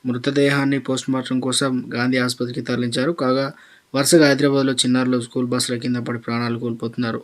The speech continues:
వరుస ప్రమాదాలు ఆందోళన కలిగిస్తున్నాయి. చిన్నపిల్లలను బయటికి తీసుకొచ్చినప్పుడు తల్లిదండ్రులు అత్యంత జాగ్రత్తగా ఉండాల్సిన అవసరం ఉందని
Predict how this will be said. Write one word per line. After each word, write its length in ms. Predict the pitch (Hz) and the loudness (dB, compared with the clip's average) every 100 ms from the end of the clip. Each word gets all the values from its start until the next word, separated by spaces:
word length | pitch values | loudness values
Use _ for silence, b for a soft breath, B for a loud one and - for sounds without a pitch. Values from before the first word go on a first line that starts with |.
| - | -6
వరుస 260 | 127 131 | -4 -2
ప్రమాదాలు 600 | 143 139 131 131 131 135 147 b b b - | -2 -2 -2 -2 -2 -2 -4 b b b -2
ఆందోళన 380 | 131 147 156 147 | 2 4 4 4
కలిగిస్తున్నాయి. 680 | 135 127 123 - 117 104 - | 2 2 0 -2 -4 -4 -8
చిన్నపిల్లలను 580 | - 135 135 135 139 139 | -6 -4 -2 0 2 0
బయటికి 400 | 127 127 123 131 | 2 0 0 -6
తీసుకొచ్చినప్పుడు 800 | 123 123 - 123 - 131 123 131 127 b b b - | -4 -6 -4 -8 -6 -6 -4 -4 -4 b b b 0
తల్లిదండ్రులు 520 | 131 135 139 131 120 | 2 2 2 2 0
అత్యంత 400 | 117 127 131 123 123 117 B B B - | -2 -2 -2 0 -2 -4 B B B -4
జాగ్రత్తగా 540 | 127 131 135 135 139 131 | 0 2 2 2 2 2
ఉండాల్సిన 460 | 123 123 117 123 | 2 0 -2 -2
అవసరం 320 | 120 117 131 127 | -2 -2 -2 -2
ఉందని 340 | 120 120 123 | 0 0 -2